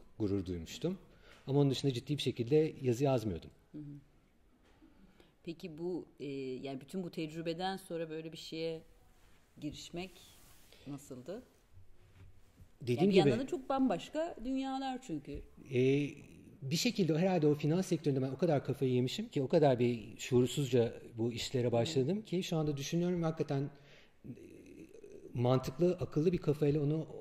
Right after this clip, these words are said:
Speaker 1: o karar verip yapmak çok kolay bir şey değil Türkiye'de. E, çünkü etrafta görüyorsunuz ya da bu sektörü araştırdığınız zaman görüyorsunuz.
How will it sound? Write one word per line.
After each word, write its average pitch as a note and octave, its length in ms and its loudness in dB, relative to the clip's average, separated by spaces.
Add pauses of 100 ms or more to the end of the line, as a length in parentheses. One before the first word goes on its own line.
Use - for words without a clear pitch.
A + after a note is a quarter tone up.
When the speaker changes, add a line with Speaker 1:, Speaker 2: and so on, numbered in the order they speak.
(200)
Speaker 1:
o C#3 100 -4
karar C#3+ 360 4
verip C#3 200 4
yapmak D3 320 -2
çok D3 160 -2
kolay B2 260 2
bir A#2 60 -6
şey B2+ 160 0
değil F#2+ 140 -6
Türkiye'de. F#2 480 -6 (600)
E, A2+ 280 2
çünkü D3 240 0
etrafta C3+ 520 0
görüyorsunuz D#3 640 2
ya A#2 100 2
da A#2 160 4
bu A#2 240 0
sektörü B2+ 420 0
araştırdığınız A#2 640 -2
zaman A2+ 280 -2
görüyorsunuz. C#3 680 -2